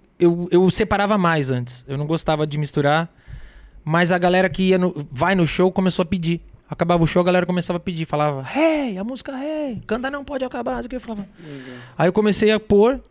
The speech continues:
Speaker 1: o que pra mim é muito legal, porque eu, eu sempre quis encerrar o tributo sem tá de Michael, e eu encerro sem tá de Michael. O show eu encer-, eu encerro de Rodrigo.
Speaker 2: Tá.
Speaker 1: E aí, pô, pra mim é maravilhoso,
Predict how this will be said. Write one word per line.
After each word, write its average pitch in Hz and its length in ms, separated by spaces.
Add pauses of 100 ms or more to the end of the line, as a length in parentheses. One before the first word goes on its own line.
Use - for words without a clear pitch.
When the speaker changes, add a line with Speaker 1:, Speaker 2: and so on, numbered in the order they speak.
Speaker 1:
o 165 80
que 202 160
pra 196 160
mim 185 180
é 180 40
muito 185 260
legal, 170 180
porque - 160
eu, 180 160
eu 165 180
sempre 208 440
quis 185 240
encerrar 156 320
o 151 40
tributo 151 520
sem 165 180
tá 160 140
de 160 100
Michael, 131 400
e 127 60
eu 139 120
encerro 147 440
sem 156 160
tá 147 100
de 147 100
Michael. 139 340 (100)
O 123 80
show 135 240
eu 151 60
encer-, 147 360
eu 139 140
encerro 151 320
de 147 80
Rodrigo. 123 340 (320)
Speaker 2:
Tá. 113 240 (480)
Speaker 1:
E 139 160
aí, 160 800
pô, 175 160
pra 147 120
mim 156 220
é 175 40
maravilhoso, 180 680